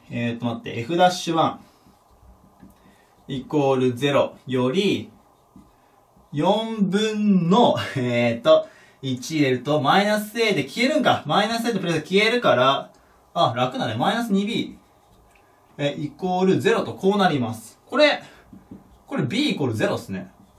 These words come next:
こうなる。で、エフワンイコール二より、こっちですね。こっち二を入れると、下が五。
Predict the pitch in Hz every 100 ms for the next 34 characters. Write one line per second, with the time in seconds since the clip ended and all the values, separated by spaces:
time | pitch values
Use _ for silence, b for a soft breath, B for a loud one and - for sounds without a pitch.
0 | - 185 185 - - _ _ _ b b
1 | b b 190 247 - - _ - - _
2 | _ - - _ _ - _ _ - _
3 | - _ _ _ _ _ - 160 160 151
4 | 240 214 190 147 - 160 139 120 131 170
5 | - - _ - - - _ _ - 139
6 | 135 160 214 151 175 - 131 117 - -
7 | _ - 190 190 - 220 160 214 202 143
8 | 139 135 120 196 175 - - 240 - 127
9 | 160 180